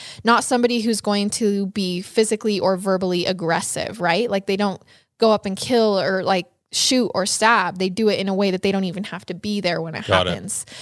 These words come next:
Speaker 1: They are also more likely to be polite behind the scenes, and as a result, they tend to fool people because they're just less aggressive than our normal murderers.
Speaker 2: Which makes sense considering he was doing fraudulent activities at
Speaker 1: Yes.
Speaker 2: all his
Speaker 1: Sneaky.
Speaker 2: jobs.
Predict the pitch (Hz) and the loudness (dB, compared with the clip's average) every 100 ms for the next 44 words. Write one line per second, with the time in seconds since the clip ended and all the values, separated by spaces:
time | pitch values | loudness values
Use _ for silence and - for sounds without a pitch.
0 | - - 240 247 226 247 - 262 233 220 | -18 0 4 6 4 2 0 0 2 2
1 | 214 202 247 240 233 220 208 - 196 185 | 2 2 0 -4 -4 -4 -4 -2 2 2
2 | 254 - 220 - 202 208 240 285 302 320 | 2 0 -4 0 0 2 0 -2 -4 -2
3 | - 214 208 208 202 196 208 196 202 214 | 0 2 2 0 2 2 2 0 -2 -2
4 | 185 - 190 190 - - - 76 - _ | -4 -4 -2 -2 -6 -12 -6 -6 -8 _
5 | _ _ _ _ - 202 226 196 202 196 | _ _ _ _ -8 -2 0 2 0 0
6 | 208 - 185 196 202 185 190 175 175 - | -4 -4 0 0 0 -4 -4 -4 -2 -2
7 | 165 175 180 170 185 180 175 165 160 156 | -4 -4 -4 -2 -2 -2 -2 -2 -2 -4
8 | 147 120 175 131 135 131 117 - 117 113 | -6 -6 -4 -4 -2 -2 -2 -4 -4 -2
9 | 123 120 - - 110 107 - 110 - 104 | 0 0 0 0 0 0 -2 -4 -2 0
10 | 101 101 104 95 95 87 101 95 90 - | 0 -2 -2 -2 -2 -2 0 0 -2 -2
11 | 101 95 92 92 90 90 - 101 90 85 | 0 2 0 -2 -2 -2 -2 -2 0 -4
12 | 87 87 - - - - 208 208 247 277 | -2 0 0 -2 -8 0 4 4 4 4
13 | 285 190 92 87 95 110 - | 4 4 4 2 -2 -8 -12